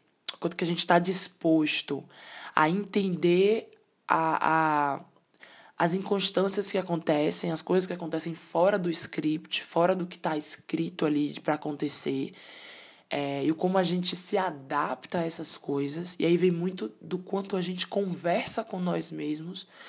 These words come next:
sobre o estar nessas condições. Então, o exemplo que eu trouxe, né? Eu conversei comigo que estar naquela situação era descansar. Então, eu levei isso pra minha mente, né?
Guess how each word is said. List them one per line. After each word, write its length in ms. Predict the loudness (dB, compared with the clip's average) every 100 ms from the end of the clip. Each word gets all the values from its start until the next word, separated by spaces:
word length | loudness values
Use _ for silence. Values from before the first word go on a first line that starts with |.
| -20 -20 -14
sobre 460 | -6 2 2 4 4
o 180 | 4 4
estar 480 | 2 2 4 4 4
nessas 260 | 0 -2
condições. 760 | -2 0 0 -2 -4 -6 -10 -10 -12 -20 -18 -20 _
Então, 440 | -10 -4 -2 0 2
o 80 |
exemplo 340 | 2 2 -2 -4
que 60 |
eu 60 | -6
trouxe, 400 | 0 2 2 2
né? 120 | 0
Eu 60 | -2
conversei 720 | 0 0 2 0 0 0 0
comigo 480 | 0 0 0 -2 -4
que 180 | -6 -4
estar 360 | -4 0 2
naquela 300 | 2 0 0
situação 680 | 0 -2 -2 -2 -2 -2 -4 -8 -18 -10
era 180 | -4 -2
descansar. 720 | -2 -4 -6 -6 -4 -4 -4 -16 _ _ -20 -20 -2
Então, 140 | 2
eu 80 | 6
levei 500 | 6 4 2 2 2 2 0
isso 240 | 0 -2
pra 180 | -4 -6
minha 240 | -6 -10
mente, 500 | -10 -10 -12 -10 -10
né? 140 | -8